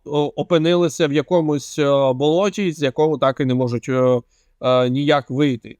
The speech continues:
Так само і тут. Я навіть не виключаю такого варіанту, що Дворічна Западне може стати для них,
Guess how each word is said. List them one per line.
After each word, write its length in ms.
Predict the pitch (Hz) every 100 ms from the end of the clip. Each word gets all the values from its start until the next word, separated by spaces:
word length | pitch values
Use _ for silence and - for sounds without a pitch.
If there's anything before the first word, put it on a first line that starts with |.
| _
Так 240 | 185 185
само 360 | - 233 220 190
і 180 | 175 170
тут. 420 | 208 214 131 - _ _ _ _ _
Я 400 | 131 127 165 254
навіть 440 | 262 247 240 185
не 240 | 156 156 220
виключаю 720 | 190 196 185 - 190 151 127
такого 420 | 139 - 175 143
варіанту, 720 | 131 139 165 208 226 208 196
що 260 | 175 190 143
Дворічна 640 | 190 190 202 165 156 143
Западне 520 | 139 185 202 185 160
може 420 | 143 160 160 151
стати 460 | 135 - 170 160 143
для 180 | 127 127
них, 280 | 143 190